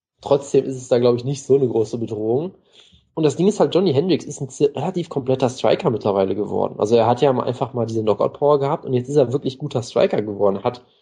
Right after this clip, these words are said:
äh, wunderbare Kombinationen, durchaus auch im Boxen. Er kann im Clinch arbeiten, er kann auch auf weiterer Distanz kämpfen. Er hat, äh, sehr schöne Leg-Kicks gezeigt gegen Robbie Lawler in den, in beiden Kämpfen. Also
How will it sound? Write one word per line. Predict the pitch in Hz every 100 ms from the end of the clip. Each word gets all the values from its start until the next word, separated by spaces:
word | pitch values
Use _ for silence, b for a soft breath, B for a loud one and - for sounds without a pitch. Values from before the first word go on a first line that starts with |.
| _ _ _ _ -
äh, | 127
wunderbare | 120 135 113 113
Kombinationen, | 113 123 117 107 107 - 147 151
durchaus | 131 131 131
auch | 127 127
im | 117
Boxen. | 117 - -
Er | 95
kann | 117
im | 110
Clinch | - 165 -
arbeiten, | 127 127 127
er | 113
kann | - 123
auch | 117
auf | 107
weiterer | 110 110 110
Distanz | 107 - 139 151 -
kämpfen. | 131 131 - 127
Er | 104
hat, | 110 - _ _ _ _ -
äh, | 120 113
sehr | 104 120
schöne | - 123
Leg-Kicks | 110 131 - - -
gezeigt | 131 - 131 131
gegen | 131 127
Robbie | 123 127 127
Lawler | 120 117 117
in | 117
den, | 113 -
in | 123
beiden | 113 113 117
Kämpfen. | 117 120 117 - 117 117 _ _ _ _ -
Also | 113 117 -